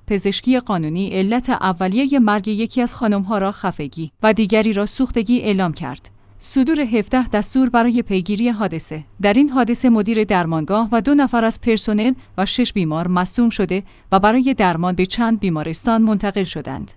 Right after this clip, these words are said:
همچنین بازپرس شعبهٔ اول دادسرای ناحیهٔ چهارده با تعیین کارشناس آتش نشانی برای مشخص شدن علت حادثه و صدور هفده دستور خواهان پیگیری پرونده شد. از آن جایان جایان حادثه بر اثر اتصالی سیم برق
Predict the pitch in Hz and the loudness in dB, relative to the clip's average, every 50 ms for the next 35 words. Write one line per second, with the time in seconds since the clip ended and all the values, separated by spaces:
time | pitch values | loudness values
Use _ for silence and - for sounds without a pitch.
0 | - - 269 269 294 269 - 285 254 269 262 240 233 220 202 - - - 233 226 | -4 2 4 4 4 4 6 6 8 8 8 6 6 2 0 0 -2 -4 -4 -4
1 | - - 208 - - 208 196 262 233 254 - - 208 196 170 214 214 220 240 208 | -2 -4 -4 -2 -2 -2 0 0 0 0 0 0 -2 -2 0 0 0 0 0 0
2 | 240 233 233 - 254 247 254 262 247 254 233 214 190 180 180 226 247 262 254 262 | 0 0 0 0 0 0 2 2 4 4 4 4 2 0 0 0 2 2 2 0
3 | 247 - - 196 170 185 180 175 226 233 226 - 240 240 - 226 208 226 254 262 | 0 0 -2 -2 0 0 0 0 0 -2 0 -2 -2 -2 0 0 2 4 4 4
4 | 247 - 214 190 - - 214 220 226 - 269 - - 233 233 - 214 - - 185 | 4 2 -2 -2 -2 -2 -2 -2 0 0 -2 -2 0 -2 -2 -2 -4 -2 -2 -4
5 | 160 - - 190 175 185 240 240 247 226 233 262 254 262 220 185 175 - 185 175 | -4 -2 -4 -4 -2 0 0 2 2 2 2 4 2 2 2 0 0 -2 -4 -6
6 | - 190 180 - - 220 208 247 254 254 247 - 196 196 196 202 208 - 226 196 | -4 -4 -4 -2 -2 -2 0 4 4 4 4 2 -2 -2 -2 -2 -2 -2 -4 -2
7 | 196 220 180 185 190 - - 214 196 175 190 196 - - - 233 202 269 269 262 | -2 -2 -2 -2 -2 -4 -2 -4 -2 0 0 -2 -2 -2 -2 -2 0 0 0 0
8 | 220 202 202 170 - - 185 180 - 180 175 - - 185 165 165 - 190 170 185 | 0 -2 -2 -4 -2 -4 -4 -4 -2 -4 -4 -4 -4 -4 -4 -4 -4 -6 -4 0
9 | 220 233 233 220 208 190 185 185 185 180 233 254 247 247 240 220 190 170 160 160 | 0 0 0 0 0 -4 -2 -2 -2 -2 0 0 0 0 0 0 0 0 -2 -4
10 | - 160 156 - 151 143 - - - - - 226 226 214 262 269 269 247 269 262 | -6 -6 -8 -8 -10 -12 -14 -18 -14 -2 2 4 4 6 6 6 6 6 4 4
11 | 233 208 196 190 - 190 175 175 190 214 233 220 - 240 220 190 214 214 - - | 2 2 0 0 0 -2 -2 -2 -2 -2 -2 -2 0 0 0 2 0 -2 0 -2
12 | 240 202 214 202 208 - 214 220 - 285 269 277 - - 208 - 214 208 - - | 0 0 0 0 0 0 -2 -2 -2 0 0 0 0 -2 -4 -4 -4 -4 -2 -2
13 | 220 196 208 220 233 - - - 226 196 185 180 - 175 160 165 175 | -2 -2 0 0 -2 -2 -2 0 0 0 0 0 -2 -2 -2 -2 -4